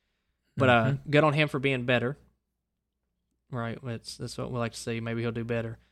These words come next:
Speaker 1: So now moving to my stat. Since we're talking N B A, I'm gonna keep it N B A. Zion Williams' career field goal percentage is sixty point five percent.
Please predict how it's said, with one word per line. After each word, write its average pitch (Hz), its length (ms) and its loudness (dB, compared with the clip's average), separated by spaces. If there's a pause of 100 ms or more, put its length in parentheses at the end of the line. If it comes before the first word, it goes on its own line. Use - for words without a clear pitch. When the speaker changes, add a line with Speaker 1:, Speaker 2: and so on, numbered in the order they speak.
(280)
Speaker 1:
So 143 80 -6
now 151 140 8
moving 160 220 4
to 160 80 -2
my 151 120 4
stat. 151 460 0 (600)
Since 127 180 -12
we're 135 80 -10
talking 135 320 0
N 135 180 -6
B 127 180 -2
A, 127 220 -4
I'm - 140 -18
gonna 120 80 -8
keep 139 240 -6
it 127 80 -4
N 123 120 -6
B 117 180 -4
A. 110 180 -8 (1700)
Zion 165 500 4
Williams' 180 440 2
career 170 380 2
field 170 280 -2
goal 151 180 -4
percentage 135 840 -2 (680)
is - 120 -8
sixty - 460 -4
point 147 300 -2
five 143 340 2
percent. 127 460 0